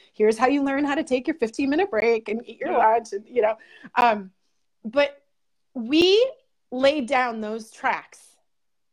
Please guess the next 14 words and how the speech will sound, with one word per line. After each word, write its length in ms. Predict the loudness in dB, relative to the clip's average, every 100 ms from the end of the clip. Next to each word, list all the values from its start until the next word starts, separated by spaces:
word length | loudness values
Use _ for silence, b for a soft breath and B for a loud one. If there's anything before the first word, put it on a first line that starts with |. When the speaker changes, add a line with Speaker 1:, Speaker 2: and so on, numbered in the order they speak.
| _ _ _ _ _ _ _ _
Speaker 1:
from 200 | -8 -8
the 80 | -8
age 260 | -6 -6 -8 -8
of, 100 | -6
like, 280 | -4 -6 -10
two 600 | -10 -4 -2 -2 -6 -10 -16 _
to 100 | -18
six, 420 | -18 -4 -4 -4 -4
seven, 340 | -2 -2 -2
eight 200 | -4 -4
years 240 | -4 -6 -4
old. 340 | -4 -4 -10 _ _ _ _ _
Speaker 2:
Yeah. 220 | -14 -14 -16 _ _ _ _ _ _ b b b b b
Speaker 1:
So 600 | -18 0 2 4 2 0